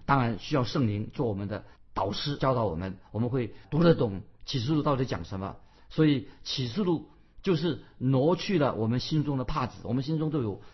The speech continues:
帕子遮住了，让我们更多的看见基督的荣美，看见基督的大能，看见他的荣耀。所以《启示录》这卷书不再是一个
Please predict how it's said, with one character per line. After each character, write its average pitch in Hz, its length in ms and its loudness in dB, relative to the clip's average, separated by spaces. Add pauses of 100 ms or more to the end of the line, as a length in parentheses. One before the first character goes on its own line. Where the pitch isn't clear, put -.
帕 151 200 2
子 101 240 -8 (100)
遮 170 180 4
住 139 160 -4
了， 85 160 -6 (240)
让 156 160 0
我 123 60 4
们 123 120 0 (140)
更 147 340 4
多 147 220 0
的 123 100 -4
看 127 240 -2
见 120 160 -2
基 135 160 -8
督 120 140 -6
的 110 80 -6
荣 107 200 -2
美， 107 160 -2 (220)
看 151 140 0
见 135 120 2
基 147 140 -6
督 135 160 -4
的 127 80 -4
大 123 160 0
能， 107 240 -2 (160)
看 147 160 -2
见 131 100 -2
他 120 120 -4
的 120 100 -2
荣 104 180 -4
耀。 113 200 -4 (200)
所 170 160 0
以 139 180 2 (120)
《启 - 160 -4
示 156 140 -4
录》 160 120 0
这 165 140 -2
卷 147 180 0
书 156 280 -2 (240)
不 190 100 -2
再 185 200 2
是 147 120 -4
一 160 60 0
个 151 160 0